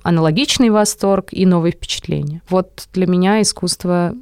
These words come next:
это действительно и источник вдохновения, и как раз этих впечатлений, и источник новых, э, знаний. Я в этом плане, видимо, жадный до знаний человек. Мне хорошо, когда в мою голову вливается еще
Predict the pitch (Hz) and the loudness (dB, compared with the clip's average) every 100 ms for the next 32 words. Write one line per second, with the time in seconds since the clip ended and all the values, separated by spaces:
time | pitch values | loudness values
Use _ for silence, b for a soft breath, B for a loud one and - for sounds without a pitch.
0 | - - - - - 170 170 160 156 185 | -16 -20 -16 -8 -6 -4 -6 -6 -2 -2
1 | - 160 151 151 151 151 - - 190 185 | -2 -2 -2 -2 -2 -4 -6 -2 2 2
2 | 165 - 175 - 175 156 160 160 - 180 | 2 0 -2 0 -4 -2 -4 -2 0 2
3 | 214 349 392 262 175 165 175 214 165 170 | 4 4 6 4 2 -2 -6 -6 -4 0
4 | 165 160 165 - - 170 - - 170 160 | -2 -2 -6 -8 -8 -6 -6 -4 -4 -2
5 | 160 220 208 247 247 - 190 196 175 - | -4 -4 0 2 2 2 -2 0 -4 -2
6 | 180 180 170 165 - 170 156 208 269 285 | 0 2 0 -2 -2 -2 0 2 4 4
7 | 220 - 185 202 208 185 190 185 190 175 | 4 2 2 2 2 0 2 4 4 2
8 | 180 180 165 180 156 151 151 180 165 160 | 2 2 2 2 2 0 -4 -4 -2 -2
9 | 151 147 156 151 156 - 170 165 226 359 | -2 -4 -4 -4 -4 -4 0 2 2 0
10 | - 214 196 170 190 240 220 180 165 165 | -2 -4 0 2 4 4 4 2 -2 -6
11 | - 170 185 - 180 147 156 165 170 170 | -4 -2 -2 0 0 0 -2 -2 2 2
12 | 156 160 156 160 202 196 165 151 160 160 | 0 -2 0 2 4 4 2 2 2 4
13 | 185 175 - 170 - 170 170 180 156 156 | 2 0 -2 -2 -2 2 4 4 2 0